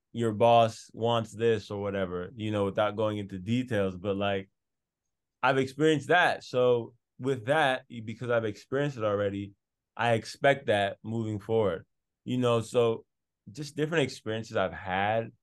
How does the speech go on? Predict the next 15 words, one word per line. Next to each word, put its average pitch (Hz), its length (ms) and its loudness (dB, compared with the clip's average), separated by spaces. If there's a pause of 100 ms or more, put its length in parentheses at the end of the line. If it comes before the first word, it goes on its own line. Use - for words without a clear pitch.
(200)
you 107 120 -4
know, 101 180 -2
playing, 120 640 0
not 107 300 -2
playing, 113 640 -4 (580)
they've 113 220 2
kind 123 280 0
of 101 160 -4
prepared 117 580 2
me 98 160 -2
for 92 560 -4 (720)
that 104 380 0 (100)
exact 101 540 -2
same 101 260 -6
situation 95 720 -6